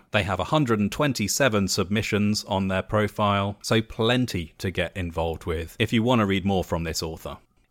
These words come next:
If you do drop in, then it would be great if you could show them some love by liking the story, giving them a positive rating,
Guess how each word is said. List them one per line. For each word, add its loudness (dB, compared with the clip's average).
If -2
you 4
do 4
drop 2
in, 0
then 2
it 2
would 2
be 2
great 4
if -4
you 2
could -2
show 4
them 0
some -2
love 0
by 0
liking 0
the 0
story, 0
giving 0
them 4
a 2
positive -2
rating, 0